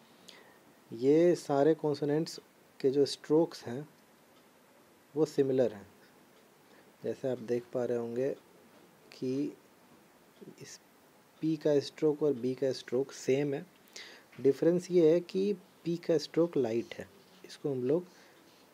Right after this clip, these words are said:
light एकदम हल्के pencil से बनाते हैं, और बी के stroke को हम लोग थोड़ा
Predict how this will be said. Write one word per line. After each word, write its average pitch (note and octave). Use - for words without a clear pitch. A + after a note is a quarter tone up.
light C3
एकदम C#3
हल्के D3
pencil C3+
से C#3
बनाते A2+
हैं, D3+
और B2+
बी C3
के E3+
stroke D3
को C#3+
हम C3+
लोग E3
थोड़ा D3+